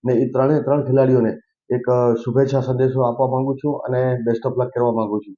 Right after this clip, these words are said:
કે ભાઈ આ ફેરે એ લોકો આપણા ભારતનું નામ તો રોશન કરે જ, સાથે સાથે જો ગુજરાતનું નામ રોશન કરે એવી મારી એ, એ લોકોને ખૂબ ખૂબ શુભકામના છે. ને અત્યારે અમે ભારતમાં ક્રિકેટમાં જે વર્લ્ડ કપ બન્યું એમાં જે ભારતે, અ,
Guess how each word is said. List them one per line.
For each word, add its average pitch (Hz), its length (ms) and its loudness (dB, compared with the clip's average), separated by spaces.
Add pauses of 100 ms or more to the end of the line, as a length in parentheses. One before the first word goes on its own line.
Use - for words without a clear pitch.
(380)
કે 123 60 -2
ભાઈ 127 140 4
આ 117 140 4
ફેરે 131 240 2
એ 127 120 4
લોકો 135 580 4 (220)
આપણા 123 220 0
ભારતનું 127 400 -2
નામ 135 200 -2
તો 135 100 -2
રોશન 139 260 0
કરે 143 200 2
જ, - 20 0
સાથે 127 360 -2
સાથે 135 320 0
જો 131 100 2
ગુજરાતનું 139 460 0
નામ 135 200 2
રોશન 139 220 2
કરે 139 280 4 (360)
એવી 131 180 4
મારી 127 300 2
એ, 131 440 4
એ 123 140 0
લોકોને 120 320 0
ખૂબ 127 180 -8
ખૂબ - 160 -16
શુભકામના 135 460 0
છે. 147 260 0 (300)
ને 120 240 0
અત્યારે 135 640 2 (140)
અમે 131 280 4 (440)
ભારતમાં 123 540 -2
ક્રિકેટમાં 131 800 0
જે 127 100 2
વર્લ્ડ 117 240 0
કપ 123 100 -4
બન્યું 120 400 2
એમાં 120 240 0
જે 120 60 2
ભારતે, 123 600 2
અ, 117 340 -8